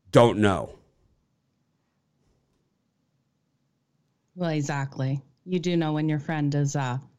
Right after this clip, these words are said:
Speaker 2: doing drugs or your family. That's
Speaker 1: Yeah.
Speaker 2: for sure.
Speaker 1: It's a horrible, horrible,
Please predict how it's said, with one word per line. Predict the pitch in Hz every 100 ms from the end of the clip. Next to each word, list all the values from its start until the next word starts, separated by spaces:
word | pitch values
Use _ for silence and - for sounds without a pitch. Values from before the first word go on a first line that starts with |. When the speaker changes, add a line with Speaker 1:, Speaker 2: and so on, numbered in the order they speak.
| _ _ _ _
Speaker 2:
doing | - 160 151
drugs | 147 139 143
or | 151
your | 135 131
family. | 147 131 120 - 147 - _ _ _
That's | 165 190 185
Speaker 1:
Yeah. |
Speaker 2:
for | 143
sure. | 135 135 127 131 _ _
Speaker 1:
It's | - 139
a | 143
horrible, | 120 143 143 135 135 104
horrible, | 131 120 113 110 104 -